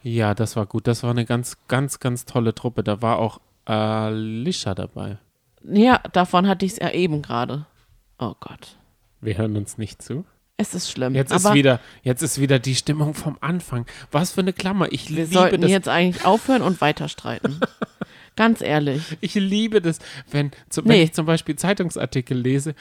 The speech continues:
Speaker 1: und die so eine Klammer bilden, wenn man vom Anfang und am Ende und dann merkt man, wo,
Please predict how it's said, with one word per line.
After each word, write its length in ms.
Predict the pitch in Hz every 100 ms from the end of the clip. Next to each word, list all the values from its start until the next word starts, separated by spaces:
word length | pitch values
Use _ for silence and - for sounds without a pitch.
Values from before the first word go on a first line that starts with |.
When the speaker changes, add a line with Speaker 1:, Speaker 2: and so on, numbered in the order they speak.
| - -
Speaker 1:
und 220 | 147 139
die 100 | 151
so 120 | 139
eine 80 | 151
Klammer 380 | - 170 185 165
bilden, 300 | 131 120 120
wenn 100 | 127 131
man 140 | 131
vom 160 | 147 -
Anfang 360 | 175 185 180 147
und 140 | 143 139
am 140 | -
Ende 280 | 151 165 139
und 100 | 127
dann 140 | 127
merkt 220 | 139 139
man, 120 | 131 120 - - -
wo, 380 | - 113 131 -